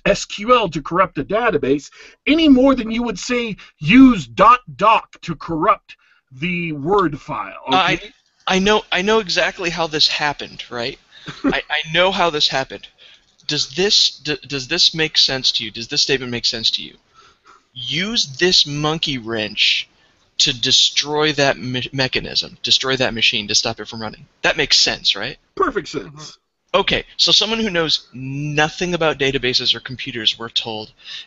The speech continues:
Speaker 2: S Q L is the square, is the,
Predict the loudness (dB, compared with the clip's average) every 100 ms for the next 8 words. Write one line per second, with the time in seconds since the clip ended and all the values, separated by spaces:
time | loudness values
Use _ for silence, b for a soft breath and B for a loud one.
0 | -2 0 2 4 4 4 4 4 2 0
1 | 2 2 2 0 -2 -6 -6 -4 -4 -4
2 | -6